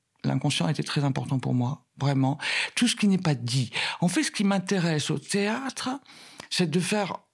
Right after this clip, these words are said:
entendre le texte et de faire plus encore entendre ce qui n'est pas dit. D'où ce travail de hors-champ et d'où ce, ce travail artistique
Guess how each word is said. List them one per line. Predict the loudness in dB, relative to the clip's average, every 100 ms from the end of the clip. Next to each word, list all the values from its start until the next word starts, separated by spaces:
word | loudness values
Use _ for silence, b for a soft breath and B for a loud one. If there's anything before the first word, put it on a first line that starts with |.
| 0
entendre | 2 2 2 4
le | 4 2
texte | 0 -2 0
et |
de | 0
faire | 0 -2 -2
plus | _ 0 0 2
encore | 0 0 0 0 0
entendre | 0 2 0 0
ce | -2
qui | 0
n'est | 0 0
pas | 0 -2
dit. | -2 -4 -6 _ _ _ _ -6
D'où | -4 2 4 4 0 -6 _ _ _ -4
ce | 0 0
travail | 0 0 2 2
de | 2
hors-champ | 2 2 0 2
et | 2
d'où | 2 2
ce, | 0 -4 -4
ce | -4
travail | 0 0 0 0 -2 -4 _
artistique | -6 -6 -2 -2 -2 -2 -2 -2